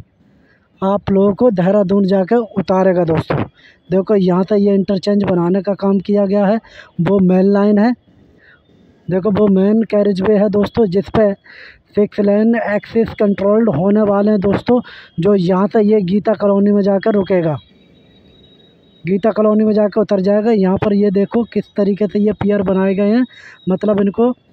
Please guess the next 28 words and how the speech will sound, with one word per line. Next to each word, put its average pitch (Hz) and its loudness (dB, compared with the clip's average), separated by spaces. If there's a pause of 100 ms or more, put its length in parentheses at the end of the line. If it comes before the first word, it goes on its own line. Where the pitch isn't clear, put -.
(580)
और 208 0
थोड़ा 202 0
सा 226 -2
गहरा 185 0
कर 190 -2
दिया। 196 0
देखो 196 -2
उसमें 202 -2
छेद 190 -2
कर 180 -2
कर 202 -2
के 208 -2
पियर 202 -2
में, 220 2
और - -8
फिर 185 0
इसमें 196 -2
सरिये 180 -2
लगाए 202 0
गए, 220 0
और 208 0
देखो 196 -2
किस 190 -6
तरीके 190 -2
से 185 -4
यहाँ 170 0
पर 190 -2
अब 170 -4